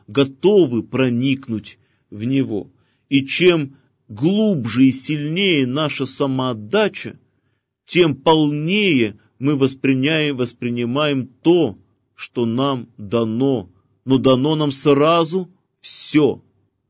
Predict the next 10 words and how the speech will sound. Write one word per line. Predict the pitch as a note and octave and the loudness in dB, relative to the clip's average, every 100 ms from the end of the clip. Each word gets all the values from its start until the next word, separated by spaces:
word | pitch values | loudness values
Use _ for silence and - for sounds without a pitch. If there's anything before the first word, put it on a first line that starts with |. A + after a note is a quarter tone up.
| _ _ - | _ _ -2
Но | C3+ | 0
воспринять | C#3 C3+ - C#3+ C#3 F3 F#3 - - | 2 0 0 2 2 0 -2 -4 0
это | C#3 C3+ A#2+ | 0 0 -6
всё | - - C#3 G2+ F2+ _ _ - | -6 -4 -2 -2 -6 _ _ -8
мы | B2+ | -4
можем | C#3+ C#3+ C3 B2+ | 0 0 -2 0
только | C#3+ C3+ B2+ | 0 2 -4
по | - B2 | -2 -4
мере | A#2+ D3 F#3 E3 C3 - _ _ | -2 -2 0 0 -4 -8 _ _
нашей | A#2+ A#2 C3+ C3+ C3+ C#3 C3+ | -6 -2 0 -2 -2 -4 -4